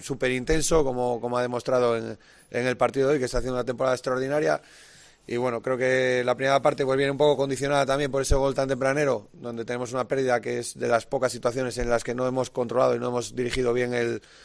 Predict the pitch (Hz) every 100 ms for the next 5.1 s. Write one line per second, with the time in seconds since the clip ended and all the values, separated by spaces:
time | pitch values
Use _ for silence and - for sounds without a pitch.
0 | - - - _ - 139 160 165 139 123
1 | - _ _ 123 117 117 123 127 120 135
2 | 131 127 127 123 131 127 135 127 135 131
3 | 139 135 165 165 151 131 135 139 131 131
4 | 135 131 131 135 131 139 151 180 175 170